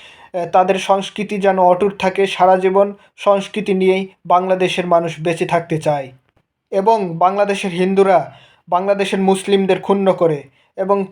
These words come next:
ছোট করে দেখে। এ ব্যাপারে সরকারের দৃষ্টি আকর্ষণ করছি, বিভিন্ন পদক্ষেপ গ্রহণ করে তাদেরকে রোধ করতে হবে। বাংলাদেশের হিন্দু চলে যাবে কি না, সেটা একটি বড় প্রসেস।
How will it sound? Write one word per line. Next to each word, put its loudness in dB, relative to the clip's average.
ছোট 0
করে 2
দেখে। -2
এ -2
ব্যাপারে 2
সরকারের 2
দৃষ্টি 0
আকর্ষণ 0
করছি, -4
বিভিন্ন 0
পদক্ষেপ 0
গ্রহণ 0
করে 0
তাদেরকে 0
রোধ 2
করতে 0
হবে। -2
বাংলাদেশের 2
হিন্দু -2
চলে 2
যাবে 2
কি -6
না, 2
সেটা 0
একটি 0
বড় 0
প্রসেস। -2